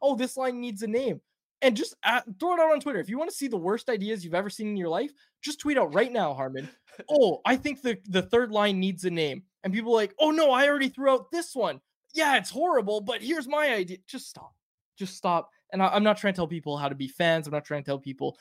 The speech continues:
Speaker 1: how to have fun, but definitely don't come after the Lotto line. Don't try to change the name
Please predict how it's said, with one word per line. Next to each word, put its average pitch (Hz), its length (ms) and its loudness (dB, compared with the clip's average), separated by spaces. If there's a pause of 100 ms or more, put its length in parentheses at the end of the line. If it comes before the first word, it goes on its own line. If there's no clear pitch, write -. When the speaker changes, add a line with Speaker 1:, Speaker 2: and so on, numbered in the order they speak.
(140)
Speaker 1:
how 156 120 4
to 151 80 4
have 139 240 0
fun, 190 400 2 (380)
but 269 140 -4
definitely 220 340 2
don't 156 200 0
come 143 140 -6
after 131 220 -8
the 127 100 -12
Lotto 98 240 -10
line. 120 200 -20 (200)
Don't 247 260 6
try 202 400 2 (300)
to 202 100 -2
change 165 340 -4
the 165 80 -8
name 135 280 -2